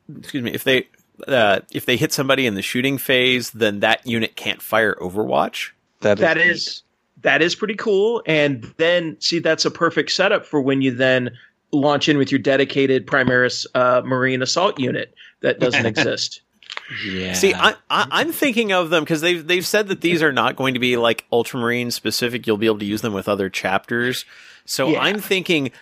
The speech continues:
Speaker 1: bringing those in and then following up with Death Company.
Speaker 2: Yeah,
Speaker 3: No,
Speaker 2: that
Speaker 3: there's
Speaker 2: could work.
Speaker 3: definitely some good usage with them, but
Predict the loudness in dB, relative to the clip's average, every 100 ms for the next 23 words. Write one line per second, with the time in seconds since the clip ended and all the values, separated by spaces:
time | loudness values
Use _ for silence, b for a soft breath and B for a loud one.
0 | B -6 0 2 2 2 2 2 2 2
1 | 4 2 0 0 0 0 0 2 4 2
2 | 0 0 -4 -2 -2 -2 -4 -2 -2 -4
3 | -6 _ -8 -2 2 2 2 2 2 -2
4 | -2 -6 -4 -4 -4 -8 -10 -10 -12 -14
5 | -16 -14 -16 -10 -6 -6